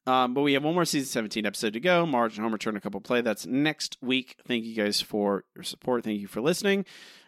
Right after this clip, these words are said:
Uh, you can find me online.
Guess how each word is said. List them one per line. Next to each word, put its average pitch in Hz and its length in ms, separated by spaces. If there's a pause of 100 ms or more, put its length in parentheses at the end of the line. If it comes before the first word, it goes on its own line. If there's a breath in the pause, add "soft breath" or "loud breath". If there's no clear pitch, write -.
(100)
Uh, 107 380
you 113 300
can 127 180
find 127 800 (500 loud breath)
me 180 300
online. 123 420